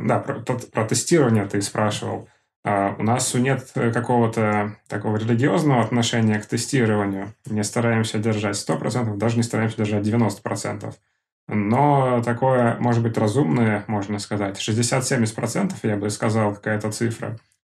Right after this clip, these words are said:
Стараемся тестировать все нужные вещи, потому что при апгрейдах просто необходимая штука.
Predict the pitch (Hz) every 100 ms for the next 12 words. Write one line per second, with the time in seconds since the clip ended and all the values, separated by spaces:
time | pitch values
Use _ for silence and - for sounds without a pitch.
0 | _ 123 123 123 113 117 - 131 123 117
1 | 113 - 120 117 113 117 120 87 175 -
2 | 127 117 - _ _ _ 104 110 120 -
3 | 107 104 117 113 113 110 117 127 139 117
4 | 113 - 117 - 104 107 107 - 120 107
5 | 98 95 - 147 - 101